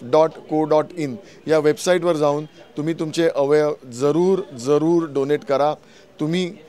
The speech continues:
आठ लोकांना आयुष्य देऊ शकता, हे फार महत्त्वाचं आहे. प्रत्येकाला एक donor card मिळणार आणि तुमच्या जवळच्या नातेवाईकांना सुद्धा एक card मिळणार की बाबा माझ्या आईवडिलांनी कोणीतरी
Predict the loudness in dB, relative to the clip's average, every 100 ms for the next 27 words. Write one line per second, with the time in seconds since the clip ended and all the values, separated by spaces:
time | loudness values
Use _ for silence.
0 | _ -20 -20 -20 _ -20 -4 -2 -2 -2
1 | -2 0 -2 -2 -4 -4 -2 -2 -2 -4
2 | -4 -4 -6 -4 -6 -6 _ -20 -12 -8
3 | -2 -2 -2 -4 -2 -4 -4 -8 -18 -20
4 | -4 -4 2 4 6 4 2 -2 0 0
5 | 2 2 2 0 0 -2 -10 -14 -6 -6
6 | -4 -4 -4 0 0 4 2 4 2 0
7 | 0 0 -2 0 0 0 -6 -6 -4 0
8 | 2 2 2 2 0 -2 -2 -4 -10 -20
9 | -4 2 4 4 0 -10 -20 _ 0 4
10 | 4 4 4 2 2 0 -4 -6 -2 -2
11 | -2